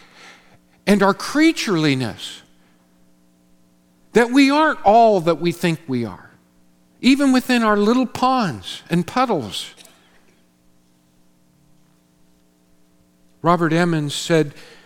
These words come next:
humility, Emmons, uh, teaches out of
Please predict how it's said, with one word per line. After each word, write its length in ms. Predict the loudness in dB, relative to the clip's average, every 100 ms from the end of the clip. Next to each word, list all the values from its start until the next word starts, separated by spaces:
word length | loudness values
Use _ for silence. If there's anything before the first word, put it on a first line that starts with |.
| _
humility, 920 | -4 -2 2 2 2 0 -2 -4 -4 -8 -12 -10 -4
Emmons, 460 | -2 0 -2 -4
uh, 180 | -4 -6 -6
teaches 440 | -8 -6 -6 -6
out 180 | -4 -4
of 220 | -6 -10